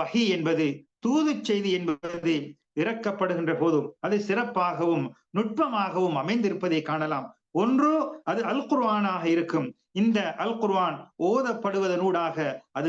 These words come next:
வணக்கமாக கருதப்படும். அல்லாஹ்வுடைய கலாம், இதனூடாக அல்லாஹ் சுப்ஹானஹு வ தஆலா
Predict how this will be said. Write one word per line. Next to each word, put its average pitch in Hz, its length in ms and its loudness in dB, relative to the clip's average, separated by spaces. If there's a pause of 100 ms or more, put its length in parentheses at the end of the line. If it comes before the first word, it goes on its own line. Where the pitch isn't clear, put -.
வணக்கமாக 175 760 0
கருதப்படும். 147 540 -2 (300)
அல்லாஹ்வுடைய 233 640 2
கலாம், 180 320 -2 (360)
இதனூடாக 226 580 2 (500)
அல்லாஹ் 226 320 0 (240)
சுப்ஹானஹு 208 680 0
வ 196 40 2 (140)
தஆலா 180 260 -2